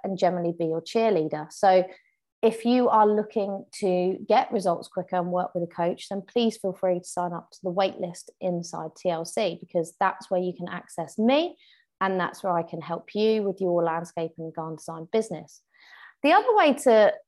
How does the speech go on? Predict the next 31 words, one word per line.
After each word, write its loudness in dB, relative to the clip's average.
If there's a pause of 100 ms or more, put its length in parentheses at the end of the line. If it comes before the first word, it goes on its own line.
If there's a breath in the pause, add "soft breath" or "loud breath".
(120)
get 2
more -2
rapid -2
results 0
is -2 (100)
to 0
put -8
yourself -4
out 0
there. -2
So 4 (1160)
lots 2
of -4
people 2
shy 4
away 4
from -12
actually 0
telling 2
people 0
what 0
they 2
do 4
and 0
what -4
they 0
offer. -2 (420 soft breath)
They're 4
too 2
scared 4 (220)
of 4